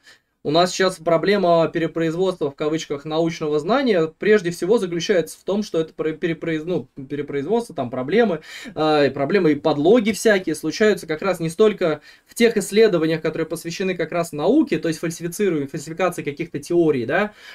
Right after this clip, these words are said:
м, а проблема-то заключается прежде всего в том, что многие люди на практике наебывать-то пытаются, в том числе.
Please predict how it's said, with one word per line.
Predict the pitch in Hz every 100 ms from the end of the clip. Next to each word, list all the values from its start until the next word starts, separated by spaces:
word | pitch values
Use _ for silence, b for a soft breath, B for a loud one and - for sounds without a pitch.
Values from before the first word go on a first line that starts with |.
| B
м, | - 160 160 160 160 156 156 151 151 147 -
а | - 147 -
проблема-то | 165 156 185 269 202 170
заключается | 165 190 240 190 -
прежде | 196 202 170
всего | 185 175
в |
том, | 214 208
что | 196 185 175
многие | 165 190 160
люди | 208 147
на | 143
практике | 254 269 - 175
наебывать-то | 165 226 185 131 -
пытаются, | 131 151 214 147 143 123
в |
том | 208 196 196
числе. | - 202 175 113